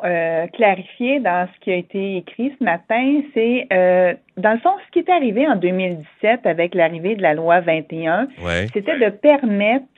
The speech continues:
Speaker 1: que les maires et mairesses qui siègent sur les instances comme la C M M et la R T M de recevoir les sommes qui sont déjà inscrites dans ces, dans les budgets de ces deux instances-là,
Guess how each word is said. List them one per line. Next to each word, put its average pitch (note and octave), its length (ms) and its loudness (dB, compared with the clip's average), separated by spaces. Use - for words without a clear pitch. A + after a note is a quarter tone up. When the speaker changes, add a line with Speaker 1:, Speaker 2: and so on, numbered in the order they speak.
Speaker 1:
que G#3+ 400 2
les F3 220 -4
maires F3 560 2
et F3+ 240 -2
mairesses F3+ 480 0
qui F3+ 160 -12
siègent A3+ 420 4
sur F3 100 0
les F3 200 -2
instances G#3+ 600 0
comme C#4 220 2
la F#3 140 2
C G3 60 -6
M E3+ 340 -2
M G3+ 260 -4
et C#4 140 6
la F3+ 320 4
R F3+ 120 -4
T F3 80 -4
M G3+ 520 0
de A3 80 6
recevoir C4 680 4
les F3+ 240 -2
sommes A#3+ 460 2
qui G3 260 -12
sont G#3+ 320 0
déjà A#3 580 4
inscrites F#3+ 540 -6
dans E3 320 2
ces, E3+ 160 -4
dans F3 120 2
les E3+ 140 -2
budgets F#3 440 0
de E3+ 240 0
ces D#3+ 100 0
deux G3+ 340 -2
instances-là, D#3+ 840 -2